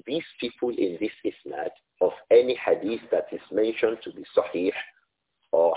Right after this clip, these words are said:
hasan, the people in the isnad of a hadith that is sahih or hasan, they have two major traits. The first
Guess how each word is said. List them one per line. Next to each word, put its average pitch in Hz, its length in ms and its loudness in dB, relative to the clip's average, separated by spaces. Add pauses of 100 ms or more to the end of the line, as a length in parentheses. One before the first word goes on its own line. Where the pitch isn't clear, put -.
hasan, - 340 0 (1160)
the 85 160 -12
people 135 320 -2
in 92 140 0
the - 80 -4
isnad 110 640 0
of - 120 6 (160)
a 90 140 2 (120)
hadith 120 340 -2 (100)
that - 180 0
is 78 100 -10 (120)
sahih 113 300 -4 (200)
or 78 240 4
hasan, 78 320 -6 (440)
they 87 100 6
have 95 220 0 (160)
two 165 440 2
major 117 360 8 (160)
traits. 90 320 0 (960)
The 87 80 4 (140)
first - 200 2